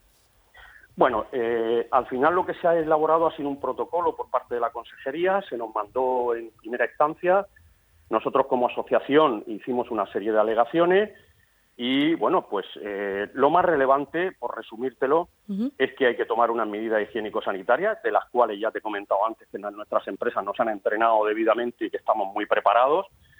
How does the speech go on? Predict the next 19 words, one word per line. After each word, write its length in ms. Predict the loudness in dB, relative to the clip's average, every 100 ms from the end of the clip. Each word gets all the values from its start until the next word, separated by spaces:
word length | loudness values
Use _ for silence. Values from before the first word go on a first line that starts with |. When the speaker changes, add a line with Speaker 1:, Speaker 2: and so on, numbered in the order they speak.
| _ _ _ 0
Speaker 1:
eh, 420 | 4 4 4 2 -2 -8 -12 -16 -18 _ -20 _
que 60 | 2
vamos 220 | 2 0
a 60 | -4
tener 220 | -2 -2
unas 220 | -4 -6
citas 260 | -4 -4 -2
programadas. 640 | -2 0 2 2 0 -4
Esto 220 | -8 -2
ya 80 | 0
lo 100 | 0
teníamos 440 | -4 -6 -6 -4 -6
antes, 300 | -6 -10 -16 _
¿eh? 120 | -4
Nosotros 340 | -4 -2 -4 -2
teníamos 320 | -2 -4 -4
unas 160 | -6
citas 220 | -4 -6 -2
programadas 580 | 0 4 4 4 2